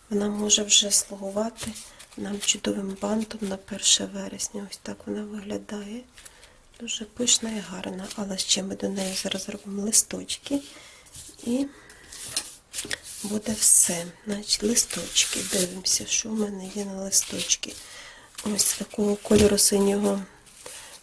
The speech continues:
е, синьої атласної стрічки я вирізала листочки, темно-синій колір,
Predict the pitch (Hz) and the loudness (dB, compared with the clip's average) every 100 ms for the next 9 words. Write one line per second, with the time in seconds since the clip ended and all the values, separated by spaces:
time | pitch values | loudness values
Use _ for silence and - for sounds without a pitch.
0 | - 240 208 208 208 - 208 208 202 202 | -12 -8 -6 -2 2 4 6 4 2 -2
1 | 202 202 - 202 202 - 101 - - 104 | -2 2 4 6 4 4 4 4 2 2
2 | - 98 196 202 208 202 196 196 208 - | 0 -2 -4 0 2 4 0 0 2 2
3 | - 190 - 247 - 196 196 196 - 196 | -2 -2 -2 -2 -4 -4 -2 2 4 4
4 | 202 208 - 196 190 220 | 2 0 -2 0 2 0